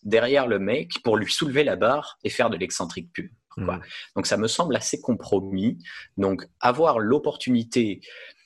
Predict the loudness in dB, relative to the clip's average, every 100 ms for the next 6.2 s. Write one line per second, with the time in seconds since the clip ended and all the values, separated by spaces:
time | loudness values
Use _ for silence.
0 | _ _ _ _ 0 2 4 4 4 2
1 | -2 -2 -2 -4 -4 -6 -2 -4 -2 -6
2 | _ -8 2 2 2 2 0 0 2 2
3 | 2 2 2 0 2 2 2 0 0 0
4 | 0 -4 -4 0 0 0 -2 -4 -6 -10
5 | -18 _ -10 -2 2 2 -2 -8 -2 2
6 | 2